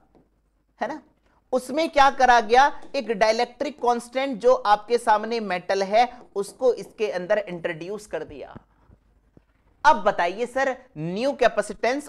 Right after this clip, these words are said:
और ओरिजिनल कैपेसिटेंस का रेशियो क्या होगा? आपको पता है ओरिजिनल किसने लिखते हैं? Epsilon naught A upon D के बराबर। अगर मैं यहां पर लिखता हूं half of the dielectric is filled with the metal plate D by two plus का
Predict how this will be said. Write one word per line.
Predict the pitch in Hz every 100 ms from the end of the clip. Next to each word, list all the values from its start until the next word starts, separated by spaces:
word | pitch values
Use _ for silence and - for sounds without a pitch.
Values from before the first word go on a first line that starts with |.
| -
और | 262 -
ओरिजिनल | 208 202 175 233 240
कैपेसिटेंस | 196 - 180 175 202 233
का | -
रेशियो | 160 165 - 160
क्या | 165 165
होगा? | 170 170 - _ _ -
आपको | 269 -
पता | 254 269
है | 277
ओरिजिनल | 254 240 262 269
किसने | 269 262 269
लिखते | 269 - 277
हैं? | 285 320 - -
Epsilon | 202 202 254 247 247 262
naught | 254 - 196
A | 185
upon | 175 165 156
D | 160 175
के | 180
बराबर। | 165 165 160 - _ _ _ _ 269
अगर | 285 330 320
मैं | 311
यहां | 294 233
पर | 233 277 262
लिखता | 226 - 254
हूं | 240 190 214 -
half | 196 220 254 -
of | 214 185
the | 240 208
dielectric | 165 170 180 - 233 - 202
is | 185
filled | - 220 190 - 175 175
with | 202 160
the | 165 160 156 165
metal | 180 254 269
plate | 233 170 151 - _ - - 127
D | 185 180
by | 165 160
two | 131 - - _ _ _ 220
plus | 247 247
का | - 180